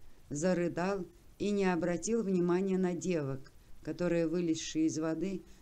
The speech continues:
густой толпой окружали майора и майоршу и с удивлением посматривали на храброго писаря. На другой день Иван Павлович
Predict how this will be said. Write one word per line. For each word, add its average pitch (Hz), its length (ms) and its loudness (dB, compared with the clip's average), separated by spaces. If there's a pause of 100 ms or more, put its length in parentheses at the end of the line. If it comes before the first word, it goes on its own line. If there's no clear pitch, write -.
(120)
густой 196 520 0
толпой 185 560 -2
окружали 160 580 0
майора 156 480 0
и 151 60 2
майоршу 156 680 0 (380)
и 226 120 -2
с 220 120 -4
удивлением 175 760 0
посматривали 160 960 0 (280)
на 165 180 2
храброго 151 680 -2
писаря. 131 540 -6 (920)
На 160 180 4
другой 156 400 2
день 165 360 4
Иван 143 300 0
Павлович 156 640 -2